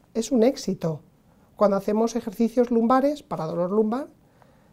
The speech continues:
que se mantiene diez años. Pero cuidado, los que hacían el abdominal bracing, esa contracción, consistía en pedirles a los pacientes que cada vez que estén, que vayan a coger un esfuerzo, que estén haciendo algo en el ordenador, que estén continuamente haciendo contracciones.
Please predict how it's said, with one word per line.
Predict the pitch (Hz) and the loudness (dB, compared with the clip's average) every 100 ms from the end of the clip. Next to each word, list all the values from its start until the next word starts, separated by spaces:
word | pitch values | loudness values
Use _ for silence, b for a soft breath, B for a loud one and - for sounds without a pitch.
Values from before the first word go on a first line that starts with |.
| b _ _ _ _ | b _ _ _ _
que | - | -8
se | 170 | -4
mantiene | 185 180 214 285 285 | -4 -2 2 2 4
diez | 220 285 - | 2 0 0
años. | 277 202 165 - - _ _ _ _ _ _ - - - B B _ | -2 -2 -4 -18 -20 _ _ _ _ _ _ -20 -20 -20 B B _
Pero | - 180 | -4 -2
cuidado, | 196 226 98 85 - _ _ _ _ _ - | 4 6 6 2 -12 _ _ _ _ _ -16
los | 165 | -12
que | 151 | -6
hacían | 180 180 | -2 2
el | 190 | 2
abdominal | 180 190 196 196 | 4 2 2 0
bracing, | 180 202 208 208 240 | 4 4 4 2 0
esa | 175 160 | 0 -2
contracción, | 180 175 147 208 196 | -2 -4 -2 0 0
consistía | 185 175 180 226 233 | 0 -2 0 6 6
en | |
pedirles | 220 196 214 226 | 6 4 4 2
a | 220 | 0
los | 220 | 0
pacientes | 214 233 233 | 0 -2 -4
que | 196 | -4
cada | 202 196 | -2 0
vez | 214 | -2
que | 214 | -2
estén, | 196 233 226 220 | 0 2 2 2
que | 196 | -2
vayan | 175 208 190 | 2 2 2
a | 196 | 2
coger | 196 202 208 202 b b b b | 2 4 4 2 b b b b
un | 208 | -2
esfuerzo, | 208 - 247 240 | 0 4 4 4
que | 214 | 2
estén | 226 220 | 4 4
haciendo | 190 220 214 | 6 6 6
algo | 196 214 | 6 6
en | 208 | 6
el | 202 | 6
ordenador, | 196 196 226 | 6 6 4
que | 208 | 2
estén | - 269 | 4 8
continuamente | 302 254 277 254 285 277 | 8 8 6 6 6 6
haciendo | 269 269 294 | 4 6 6
contracciones. | 240 208 202 170 - 262 202 240 - | 6 4 2 0 2 4 4 0 -4